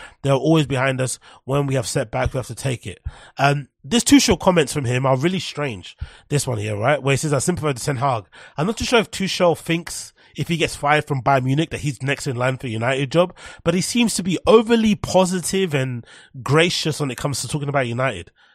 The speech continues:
Maybe because, I don't know, maybe he's been sounded out in the background to take over United, but the comments from Tuchel were very interesting. Um, let me s-, read them for you. He says,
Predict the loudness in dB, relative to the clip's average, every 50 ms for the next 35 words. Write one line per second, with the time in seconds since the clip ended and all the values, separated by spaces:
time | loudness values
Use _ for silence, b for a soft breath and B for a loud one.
0 | b b 0 2 2 2 2 0 2 4 4 4 4 2 -4 -4 -2 0 2 2
1 | 2 2 0 -2 0 2 2 4 4 2 2 2 0 2 4 4 4 6 4 4
2 | 4 4 4 4 4 2 0 2 2 2 2 2 0 0 2 2 0 -2 -6 B
3 | B B B B B -2 0 0 2 2 2 0 0 0 2 2 2 2 2 0
4 | 0 0 -2 -2 -2 B B B B B -10 -4 0 0 2 2 0 -2 -4 -6
5 | -6 -6 -6 -4 -4 -4 -4 -2 -2 -2 -2 -2 -2 -2 -2 -4 -6 -6 -8 -12
6 | -18 -18 _ B B B B B B -4 -2 -2 -4 -6 -4 -2 0 0 2 0
7 | -2 -2 -6 -8 -8 -10 -8 -6 -6 -4 -4 -4 -6 -8 -8 -8 -8 -6 -6 -4
8 | 0 2 2 2 0